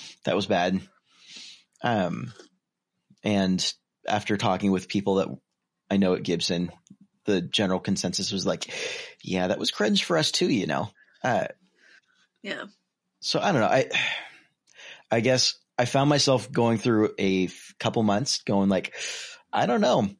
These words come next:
Speaker 1: Maybe I just wanted it all to burn down and let someone else buy the brand and start over." Uh,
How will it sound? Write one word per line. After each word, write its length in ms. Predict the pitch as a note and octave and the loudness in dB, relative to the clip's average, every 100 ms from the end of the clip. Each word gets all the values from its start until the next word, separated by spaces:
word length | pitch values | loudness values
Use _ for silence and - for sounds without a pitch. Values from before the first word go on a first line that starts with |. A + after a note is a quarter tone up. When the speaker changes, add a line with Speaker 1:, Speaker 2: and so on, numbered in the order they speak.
| - | 0
Speaker 1:
Maybe 260 | C#3+ E3 | 0 2
I 60 | F3 | 2
just 160 | E3+ E3 | 2 2
wanted 200 | F#3+ E3+ | 2 4
it 60 | |
all 160 | A#2+ A2 | 4 4
to 40 | |
burn 200 | G#2 G#2 | 2 4
down 220 | G2+ G2 | 4 4
and 200 | G2+ F#2+ - - - | 2 -2 -8 -20 -4
let 180 | A2+ G#2 | 0 0
someone 240 | A#2+ G#2+ | 2 2
else 160 | G#2+ G2+ | 2 0
buy 220 | - G#2 | 0 0
the 100 | G#2 | 2
brand 320 | G2+ G#2 G#2 | 2 2 2
and 160 | G#2 G2+ | 2 2
start 240 | - A2 | 2 2
over." 280 | G2+ F#2+ E2+ - _ - - _ - | 2 2 0 -4 _ -20 -20 _ -6
Uh, 280 | A2 G2 | -4 -2